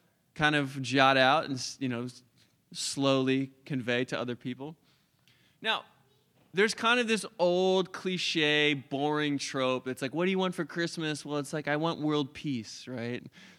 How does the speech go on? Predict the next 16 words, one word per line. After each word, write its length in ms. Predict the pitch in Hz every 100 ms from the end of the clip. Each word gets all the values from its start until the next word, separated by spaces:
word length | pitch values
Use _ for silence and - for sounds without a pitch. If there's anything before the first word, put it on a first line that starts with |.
| -
Like, 120 | 147
"I 100 | 175
just 200 | 180 208
want 160 | 202 190
everybody 540 | 190 208 196 196 196
to 160 | 190 170
live 240 | 175 165
happily 720 | 151 165 170 165 165 160 165
and 100 | 147
in 120 | 135
harmony." 600 | 127 143 147 151 151 151 -
And, 240 | 190 196 - -
and 180 | 208 214
sure, 600 | - - 320 285 127 143 _ _ _ _ _ _ -
that's 220 | 226
a, 120 | 262